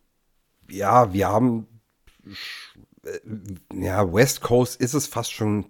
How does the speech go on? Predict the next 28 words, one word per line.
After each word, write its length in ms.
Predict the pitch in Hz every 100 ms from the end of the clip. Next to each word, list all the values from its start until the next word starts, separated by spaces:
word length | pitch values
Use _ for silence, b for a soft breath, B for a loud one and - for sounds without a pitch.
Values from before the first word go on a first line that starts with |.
| -
nicht 560 | 98 95 98 123 - -
mehr, 220 | 110 98
was 180 | 95 107
wir 80 |
da 180 | 95 92
spielen. 640 | - - - 90 110 113 107
Es 100 | 90
ist 240 | 92 92
so, 160 | 95 92
es 180 | 92 -
lehnt 340 | 87 110 -
noch 80 | 123
so 120 | 104
ein 40 |
bisschen 220 | 87 - 95
dran, 380 | - 87 98
das 160 | 107 -
ist 180 | 95 -
so 240 | 87 85
ein 200 | 85 85 - b b b b b b b b b b b -
Wide 360 | 82 90 107 113
Zone 960 | 87 101 104 113 120 117 117 117 117 - _ _ _ _ _ _ _ -
bis, 340 | 107 - - _ _ 98
ja, 180 | 85 95
fast 380 | 104 101 - -
Spread 400 | - - 90 -
Offensive, 560 | 123 - 92 90 92 80
weil 420 | - 92 95 92